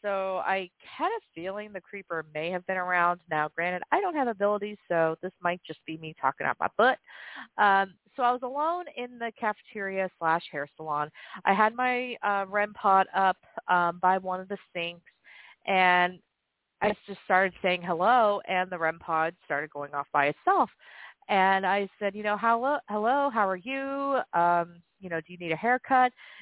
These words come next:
And each time I asked a question, the rem pod would go off. And keep in mind, I was completely by myself.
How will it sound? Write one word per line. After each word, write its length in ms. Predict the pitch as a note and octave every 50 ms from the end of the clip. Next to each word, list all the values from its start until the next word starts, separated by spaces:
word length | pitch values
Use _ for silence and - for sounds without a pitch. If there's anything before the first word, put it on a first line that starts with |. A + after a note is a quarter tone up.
| - _
And 80 | G3+ G#3
each 140 | G#3+ G#3 - -
time 180 | - A#3 A3+ A3+
I 100 | G#3+ G3+
asked 220 | F#3+ G3+ - -
a 40 | -
question, 540 | - F4+ A4 G#4+ - - - C#4 C4+ C4+ C#4 B3+ B3
the 80 | B3 G#3+
rem 220 | G#3 G3+ G3+ G3+
pod 260 | - G3 F3 F3 F3 F3
would 160 | D#3 D3+ -
go 240 | D#3 D3+ D3+ - - -
off. 260 | G3+ F#3 D#3 D3 D3+ _ _
And 200 | - F#3 F3 F3
keep 180 | _ - G3+ F#3+
in 80 | G#3 G#3+
mind, 300 | A3+ B3 C4 B3+ A#3+ - -
I 80 | E3
was 100 | D#3+ D#3 - _
completely 400 | F3 E3+ _ C4 C#4 C#4+ C#4 C4
by 160 | - A3+ G#3+
myself. 480 | G3+ G3 G3 F#3+ - - F#3 F3+ F#3